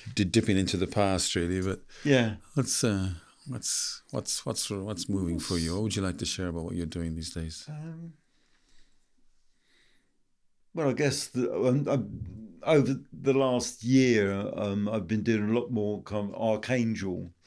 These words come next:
Speaker 2: When I first came to, um, to Tara,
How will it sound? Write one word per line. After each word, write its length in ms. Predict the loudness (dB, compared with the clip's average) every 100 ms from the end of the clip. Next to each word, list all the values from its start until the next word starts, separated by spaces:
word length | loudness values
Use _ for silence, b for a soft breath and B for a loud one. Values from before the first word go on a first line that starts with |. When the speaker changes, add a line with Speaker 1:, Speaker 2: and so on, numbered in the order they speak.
| -2
Speaker 2:
When 140 | 0
I 40 | 2
first 340 | 4 4 4
came 280 | 0 0 0
to, 580 | -2 -2 -2 -2 -2 -2
um, 240 | -4 -6 -12 b b b b _ -8
to 140 | -6
Tara, 560 | 0 0 0 -2 -4